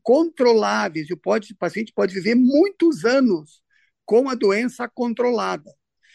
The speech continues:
Então, isso também evoluiu bastante em função dessas novas modalidades de tratamento.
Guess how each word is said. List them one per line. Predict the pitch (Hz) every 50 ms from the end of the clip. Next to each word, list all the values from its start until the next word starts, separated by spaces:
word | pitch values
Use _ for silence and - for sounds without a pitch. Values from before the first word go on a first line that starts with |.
| _ _ -
Então, | 151 - 190 190
isso | 202 - 247 240
também | - 220 202 185 190 208 233 254 - _ _ -
evoluiu | 185 196 175 180 190 180 175 185 208 208
bastante | 170 185 165 - - _ 180 196 220 220 - 214
em |
função | - - 214 170 - 190 196 190 208 - _ _ _ _ _ _
dessas | 151 160 175 175 190 190 170
novas | 180 170 170 180 202 190 214 202 180 185
modalidades | 202 190 196 170 185 180 180 156 151 156 156 151 -
de | - 185
tratamento. | 160 165 165 160 - 175 151 147 - -